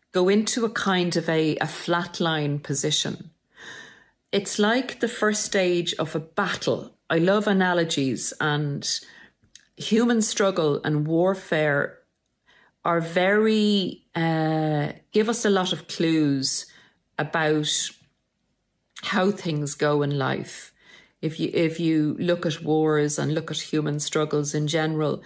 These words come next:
in your own personal life, that can often translate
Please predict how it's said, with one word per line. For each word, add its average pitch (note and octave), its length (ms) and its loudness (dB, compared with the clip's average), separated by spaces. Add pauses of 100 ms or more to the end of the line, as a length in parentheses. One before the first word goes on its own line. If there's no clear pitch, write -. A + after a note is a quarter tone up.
(240)
in F3 120 0
your F#3 160 4
own G3 180 2
personal F3+ 500 0
life, D3+ 320 -2
that D3+ 160 -6
can D3+ 140 -2
often C#3+ 460 -2
translate D3+ 960 -2